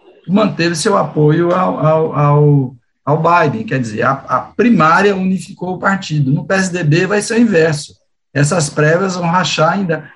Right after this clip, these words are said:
racharam ainda mais o partido. Então, aí independe de quem ganha, né? Essas prévias, eu acho que vai ser um candidato marginal na, na questão dos votos. O que eu, o que eu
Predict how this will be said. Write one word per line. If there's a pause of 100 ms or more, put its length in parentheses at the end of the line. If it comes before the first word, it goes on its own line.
racharam
ainda
mais
o
partido. (320)
Então,
aí
independe
de
quem
ganha, (580)
né?
Essas
prévias,
eu
acho
que
vai
ser
um
candidato
marginal
na,
na
questão
dos
votos. (440)
O
que
eu,
o
que
eu